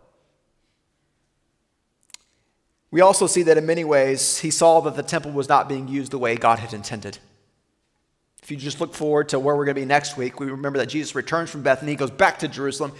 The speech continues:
he goes into the temple and he starts flipping tables. It's next week.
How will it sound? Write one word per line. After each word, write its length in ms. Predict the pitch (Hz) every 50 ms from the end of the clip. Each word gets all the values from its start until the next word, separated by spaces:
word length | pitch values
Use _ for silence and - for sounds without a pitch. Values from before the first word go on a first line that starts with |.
| - - -
he 60 | -
goes 260 | 147 143 190 190 185 185
into 100 | 175 147
the 80 | 143
temple 240 | 139 175 170 - 160
and 60 | 147
he 40 | -
starts 160 | 165 143 -
flipping 260 | - 165 151 135 127
tables. 480 | - 139 127 117 107 110 - - - - _ _ _ _ _ _ _ _ _ _ _ _ _ _ _ _ _ _ _ _ _ _ _ _ _ _
It's 160 | - - -
next 260 | 147 139 - - -
week. 300 | 92 95 107 - -